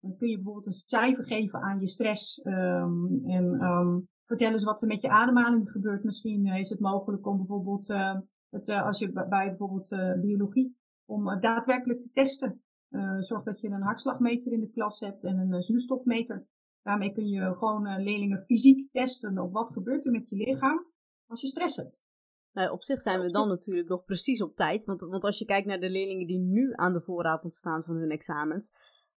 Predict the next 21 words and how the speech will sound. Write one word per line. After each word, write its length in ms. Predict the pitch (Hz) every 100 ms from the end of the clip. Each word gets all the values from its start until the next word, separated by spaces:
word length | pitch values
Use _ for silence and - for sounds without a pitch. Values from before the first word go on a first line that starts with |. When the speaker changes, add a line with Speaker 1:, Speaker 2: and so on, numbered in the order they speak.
| _
Speaker 2:
W-, 200 | 196 185
wat 160 | 254
denk 180 | 285 330
jij? 180 | 226 165
Zouden 280 | 202 254 262
zij 220 | 277 262
meer 300 | 226 247 339
stress 340 | - 302 302
hebben 200 | 302 262 254
dan 100 | 247
scholieren 640 | - 247 240 247 240 240
die 200 | 214 226
in 180 | 214 208
hun 200 | 196 190
voorgaande 540 | - 240 294 311 302
jaren 320 | 294 277 277 269
hun 100 | 254
diploma 420 | 254 254 254 247
al 120 | 240
hebben 180 | 233 220
gehaald? 340 | 214 196 277